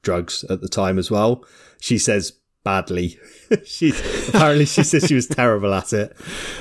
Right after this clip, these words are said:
But like you say, a lot of the mudslinging seems to come, come from having a famous dad, and people assume that she's only successful because of him.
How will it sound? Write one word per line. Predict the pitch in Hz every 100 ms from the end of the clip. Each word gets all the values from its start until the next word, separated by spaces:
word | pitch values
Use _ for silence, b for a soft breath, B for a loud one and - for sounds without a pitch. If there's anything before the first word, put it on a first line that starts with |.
| 107
But | - 139 135
like | 147 147 135
you |
say, | 123 135 107 98
a | 113
lot | 135
of | 120
the | -
mudslinging | 120 117 - - 110 101 98
seems | - 101 -
to |
come, | - 113 104 110 _ -
come | - 104
from | 101 - 98 98
having | - 110 104
a | 98
famous | - 107 98 92
dad, | - 98 110 -
and | 101 87
people | 104 -
assume | 90 - 104 95
that | -
she's | - 95 -
only | 104 98 95
successful | 87 - 110 95 98
because | 90 87 90
of | 87
him. | 120 87 82 92